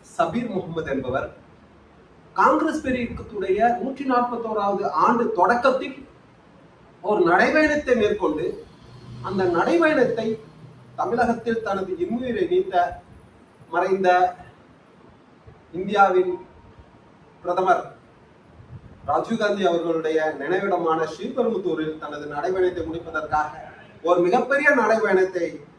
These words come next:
மேற்கொண்டிருக்கிறார். ஆஹ், ஆஹ், வணக்கம் சகோதரா.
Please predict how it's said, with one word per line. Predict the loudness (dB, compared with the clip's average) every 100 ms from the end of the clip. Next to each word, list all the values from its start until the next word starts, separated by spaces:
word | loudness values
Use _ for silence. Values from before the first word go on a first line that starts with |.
| -20 -20 -6
மேற்கொண்டிருக்கிறார். | -4 0 -2 -2 -6 -4 -4 -4 -14 -20 -14
ஆஹ், | -6 -2 0 0 -2 -8 -16 -20 -10
ஆஹ், | -6 -6 -6
வணக்கம் | -8 -8 -8 -8 -10 -16 -20 -20 -20 -20 -20 -20 -20
சகோதரா. | -18 -14 -12 -10